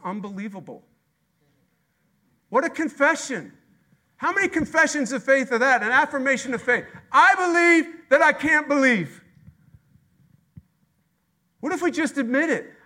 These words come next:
"I'm spiritually blind. I, I can't read the Bible rightly.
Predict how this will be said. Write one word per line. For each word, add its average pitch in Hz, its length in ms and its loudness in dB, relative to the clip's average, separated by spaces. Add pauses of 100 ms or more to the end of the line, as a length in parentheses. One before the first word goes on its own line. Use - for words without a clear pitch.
"I'm 294 120 -2
spiritually 339 720 -2
blind. 240 560 -4
I, 269 240 0 (420)
I 220 140 2
can't - 1120 0 (400)
read 208 720 0 (280)
the 190 120 -8
Bible 190 800 0 (460)
rightly. 202 580 -8